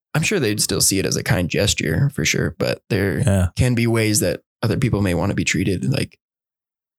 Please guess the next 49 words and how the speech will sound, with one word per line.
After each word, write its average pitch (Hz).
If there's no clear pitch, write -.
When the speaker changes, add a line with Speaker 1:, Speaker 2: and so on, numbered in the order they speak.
Speaker 1:
I'm 117
just 85
thinking, -
you 110
know, 87
Speaker 2:
Yeah. 104
Speaker 1:
maybe 117
some 107
people 104
are 131
a 123
little 117
bit 98
more 101
reserved 101
and -
quiet -
and 95
would 92
maybe 107
like 98
to -
be 107
left 104
alone 120
Speaker 2:
Mm-hmm. 92
Speaker 1:
where 95
you 113
want 101
to, 90
like, 85
give 107
them 95
a 117
hug. 113
You're 87
like, -
"If -
I -
was 143
in 98
a 80
situation, -
I -
would 127
just -
wanna -
hug 143
'em." 123